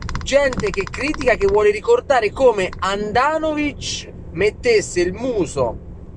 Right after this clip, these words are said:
e volesse andar via perché voleva giocare la Champions League.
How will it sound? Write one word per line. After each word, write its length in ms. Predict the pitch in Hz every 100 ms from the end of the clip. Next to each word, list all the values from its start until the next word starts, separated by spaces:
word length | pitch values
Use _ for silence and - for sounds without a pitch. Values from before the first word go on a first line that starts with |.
| - - - - - - - - - - - -
e 280 | 185 170 131 - - - - - - - - -
volesse 440 | 185 254 - 196
andar 340 | 175 180 196
via 360 | 202 294 330 277 - - - - - - - - -
perché 320 | 180 175 -
voleva 280 | 202 196 202
giocare 360 | 202 208 254 254
la 140 | 180 160
Champions 500 | 240 226 170 180 180
League. 520 | 175 147 - -